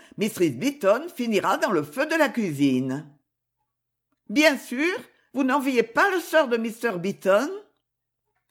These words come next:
Je n'envie le sort de personne au monde. Alors, pourquoi chercherais-je à être une mistress Beeton ?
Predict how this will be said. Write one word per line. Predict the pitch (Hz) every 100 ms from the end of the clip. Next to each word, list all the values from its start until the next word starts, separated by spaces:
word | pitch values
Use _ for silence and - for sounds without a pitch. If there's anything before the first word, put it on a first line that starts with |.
| _ _ _ _
Je | 160
n'envie | 196 180 285 285
le | 185
sort | - 175 294 302
de | 196
personne | - 302 240 320 302
au | 214
monde. | 147 131 131 131 156 - _ _ _ _ _ _ _ _ _ _ _ _ -
Alors, | 254 185 269 480 - _
pourquoi | 349 359 - 196
chercherais-je | - 320 - 208 208 240 392 320
à | 214
être | 214 190
une | 175
mistress | 175 269 - - 339 277
Beeton ? | 240 - 147 135 139 156